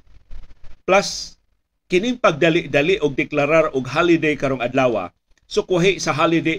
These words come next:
economics. Mao ra ba ilang gihimong rason? Kay ang holiday economics, makinhanglan ka og pila ka adlaw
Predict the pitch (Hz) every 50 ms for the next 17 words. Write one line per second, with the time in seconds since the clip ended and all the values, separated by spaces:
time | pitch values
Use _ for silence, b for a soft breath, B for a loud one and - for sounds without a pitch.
0 | - 147 - - 127 120 113 110 120 147 - _ _ - - - - - - 143
1 | 151 175 202 196 175 190 175 170 175 170 160 151 151 147 151 160 156 151 143 151
2 | 151 - 175 180 151 - - _ _ _ _ - - - - _ _ _ _ _
3 | _ _ _ _ _ - 180 180 - 170 170 170 208 233 240 233 226 180 202 190
4 | 170 151 165 - 156 147 151 180 196 170 123 110 - _ - - - - - 180
5 | 185 180 202 185 185 190 214 220 214 214 208 202 196 185 - 202 190 151 170 165
6 | 165 - - 202 202 190 185 180 - 165 156 175 165 147 160 156 151